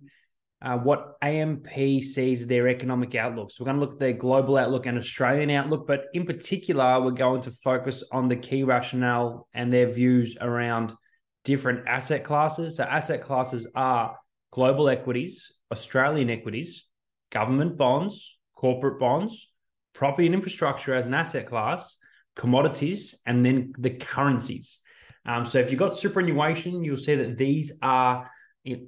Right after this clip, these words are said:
in these, you have investments in most of these asset classes.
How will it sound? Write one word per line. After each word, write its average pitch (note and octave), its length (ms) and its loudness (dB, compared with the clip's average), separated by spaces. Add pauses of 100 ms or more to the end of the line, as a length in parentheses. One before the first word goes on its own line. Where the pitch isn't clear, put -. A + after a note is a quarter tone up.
in B2+ 440 4 (280)
these, B2+ 380 4
you B2+ 140 2
have B2+ 100 2
investments B2 560 0
in A2+ 80 -4
most A2+ 260 0
of B2+ 60 -4
these A#2+ 160 2
asset A#2+ 280 -4
classes. D#3 580 -4